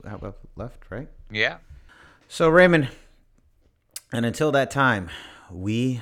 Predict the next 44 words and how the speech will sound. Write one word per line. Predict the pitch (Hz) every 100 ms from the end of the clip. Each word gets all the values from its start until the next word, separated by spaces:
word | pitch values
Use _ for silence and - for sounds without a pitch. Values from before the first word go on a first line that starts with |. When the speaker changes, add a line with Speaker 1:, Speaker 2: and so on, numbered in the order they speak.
| - -
Speaker 1:
will | 107
be | 101 104
here, | 95 82 80 -
Goldcast | 87 - 87 -
Nation. | 87 - 82 - -
Hey, | - 143
guys, | 135 117
what | 156
are |
your | 147 120
thoughts? | 135 117 -
Let | 147
us | 156 -
know. | 131 120
Do | 95
you | 104
think, | 104 160 151 147 - _ _ _ _ _ _ _ _ _ -
do | 107
you | 123 127
think | 117 - 165 160 -
the, | 139 131 120
uh, | 107 104 101 95 - -
the | 107
Warriors' | 104 139 151 151 139 113
defensive | 117 - 135 127 123
woes, | 131 139 143
they're | 120
finally | - 117 117
gonna | 117
turn | 104 120
around? | 107 104 117
We're | 110
gonna | 101
see | - 107
them | 101
play | 113
defense, | 98 107 107 113 104
close | - 107 101
out | 101 98
the |
rest | 95 101 -
of |
this | 92 -
year. | 98 107